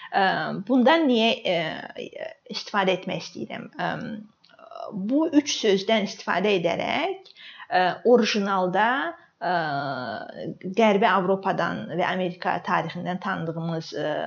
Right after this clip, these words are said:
aydınlanma dövrü, ə, proseslərini,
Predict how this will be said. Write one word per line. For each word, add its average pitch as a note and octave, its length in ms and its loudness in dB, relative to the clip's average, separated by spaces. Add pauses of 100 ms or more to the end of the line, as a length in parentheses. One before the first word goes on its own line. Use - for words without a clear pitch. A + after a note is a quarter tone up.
(140)
aydınlanma F3+ 800 0 (120)
dövrü, D#3+ 540 0 (180)
ə, C3+ 1040 -8 (600)
proseslərini, F#3 1000 -2